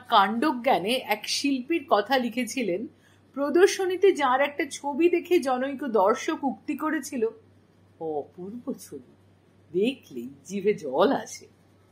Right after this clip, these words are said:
প্রসঙ্গ বিস্মিত হয়ে প্রশ্ন করেছিল সেই দর্শককে, "আহ, এটা তো হলো সূর্যাস্তের ছবি, দেখে আপনার মনে আনন্দ হতে পারে, চোখে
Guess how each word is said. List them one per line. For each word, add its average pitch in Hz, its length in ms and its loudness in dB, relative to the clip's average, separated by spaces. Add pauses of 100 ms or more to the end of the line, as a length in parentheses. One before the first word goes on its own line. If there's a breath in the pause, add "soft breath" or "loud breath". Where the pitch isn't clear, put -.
(220)
প্রসঙ্গ 349 560 0
বিস্মিত 269 560 0
হয়ে 392 220 4
প্রশ্ন 285 440 -2
করেছিল 330 480 2
সেই 285 220 -2
দর্শককে, 208 720 -2 (640)
"আহ, 226 300 -2
এটা 226 580 0
তো 302 180 -2
হলো 311 260 -2
সূর্যাস্তের 285 800 -2
ছবি, 185 340 -4
দেখে 247 380 -2
আপনার 285 340 4
মনে 294 220 -4 (220)
আনন্দ 285 520 2
হতে 226 300 6
পারে, 208 420 2 (520 soft breath)
চোখে 311 440 -2